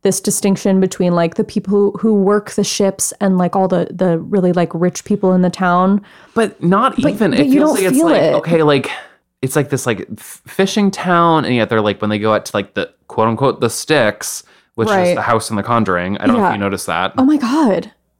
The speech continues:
Speaker 2: Yeah, that
Speaker 1: You're
Speaker 2: is,
Speaker 1: right.
Speaker 2: that is the full on
Speaker 1: You're
Speaker 2: house in The Conjuring.
Speaker 1: totally right. Okay.
Speaker 2: Um, when they go visit Anne Heche.
Speaker 1: Nice.
Speaker 2: Heche?
Speaker 1: Missy?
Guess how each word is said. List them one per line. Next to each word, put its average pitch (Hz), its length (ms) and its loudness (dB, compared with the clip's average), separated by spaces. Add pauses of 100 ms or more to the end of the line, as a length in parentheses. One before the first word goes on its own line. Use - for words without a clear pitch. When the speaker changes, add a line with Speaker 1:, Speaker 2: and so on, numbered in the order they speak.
Speaker 2:
Yeah, 113 220 0
that 139 140 0
Speaker 1:
You're 135 40 0
Speaker 2:
is, 185 60 2
Speaker 1:
right. 185 400 2
Speaker 2:
that 107 120 0
is 104 100 -2
the 107 60 -2
full 107 260 0
on 104 160 2
Speaker 1:
You're 104 120 2
Speaker 2:
house - 120 0
in - 60 -6
The 196 60 -6
Conjuring. 180 400 -2
Speaker 1:
totally 196 360 2
right. 120 260 -4
Okay. 165 140 -2
Speaker 2:
Um, 185 480 -2
when 104 180 -2
they 104 80 0
go 104 100 0
visit 98 320 -4
Anne 95 160 -8
Heche. 90 440 -8 (380)
Speaker 1:
Nice. 190 300 0
Speaker 2:
Heche? 180 320 -6 (360)
Speaker 1:
Missy? 214 400 0